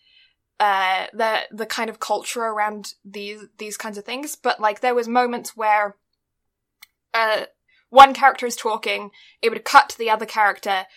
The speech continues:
there's a couple seconds of them, like, hearing the line, although the line has already ended, and then they would react and speak,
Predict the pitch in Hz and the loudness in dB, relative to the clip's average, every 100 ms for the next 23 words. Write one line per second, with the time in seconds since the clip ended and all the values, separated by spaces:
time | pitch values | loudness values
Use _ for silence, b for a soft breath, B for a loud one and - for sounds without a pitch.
0 | b - 233 233 277 277 262 240 - 220 | b -2 -2 2 2 2 -2 -4 -4 -6
1 | 208 208 208 208 202 - - _ - 262 | -8 -2 -2 0 -2 -2 -6 _ -4 2
2 | 254 247 220 208 208 214 240 339 - 226 | 2 2 0 2 4 4 4 0 -2 0
3 | 233 214 214 220 208 214 - 233 208 190 | 0 0 2 2 2 -8 -2 0 0 2
4 | 269 311 240 226 208 - B B - 247 | 2 2 2 -2 -4 -8 B B 4 6
5 | 240 240 233 220 202 202 220 190 - - | 6 2 2 -2 -6 -6 4 6 6 0
6 | - 208 196 - 240 285 | -14 -12 -12 -10 -8 -8